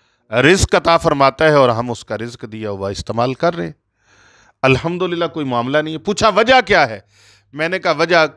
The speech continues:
कब्र और हशर की है कि चाहता हूँ कि अल्लाह वाले के दामन से वाबस्ता हो जाऊँ और हमारी कब्र के और हशर के मामलात अच्छे हो जाएँ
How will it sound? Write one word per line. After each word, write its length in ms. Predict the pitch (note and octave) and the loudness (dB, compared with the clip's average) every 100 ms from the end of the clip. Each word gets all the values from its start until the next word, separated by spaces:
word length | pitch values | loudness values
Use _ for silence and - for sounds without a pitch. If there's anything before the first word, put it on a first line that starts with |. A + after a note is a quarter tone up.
| _ | _
कब्र 240 | E3 E3 E3+ | 0 4 4
और 120 | C#3+ A#2 | 4 2
हशर 300 | C3+ - E3 | -2 -2 -4
की 180 | - B2+ | -4 -8
है 140 | A2+ A2+ _ _ _ | -6 -8 _ _ _
कि 100 | C3+ | -2
चाहता 460 | C3+ F#3+ F#3 F#3 G#3+ | 0 2 2 2 2
हूँ 200 | F3+ D3 B2+ _ _ _ _ _ C3 | 2 -2 -6 _ _ _ _ _ -20
कि 40 | - | -8
अल्लाह 300 | D#3+ F3 F#3+ | -4 2 4
वाले 340 | E3+ D#3+ E3 F3+ | 4 2 2 -2
के 180 | F3 D#3+ | -4 -2
दामन 340 | C#3+ C#3 D#3 | 0 0 -2
से 140 | D3 D#3 | -8 -8
वाबस्ता 440 | C3 B2 B2+ - D3 | -4 -2 -2 2 2
हो 160 | B2 A#2 | 2 2
जाऊँ 260 | B2 A#2+ A2 _ _ _ _ _ _ - | 2 2 -6 _ _ _ _ _ _ 0
और 180 | C#3 C#3+ | 2 4
हमारी 380 | C3+ C3+ C3+ C#3 | 2 2 2 0
कब्र 320 | C#3 C3+ C#3+ | -4 -4 -4
के 120 | B2 | -4
और 120 | C3 A#2+ | -6 -6
हशर 280 | A#2 B2+ C3+ | -8 -12 -12
के 120 | C3 | -12
मामलात 500 | A#2 A2 G#2+ A#2 A#2+ | -8 -8 -6 -6 -6
अच्छे 240 | A#2+ - D3 | -10 -10 -10
हो 140 | B2 | -8
जाएँ 240 | A2+ A2 | -8 -8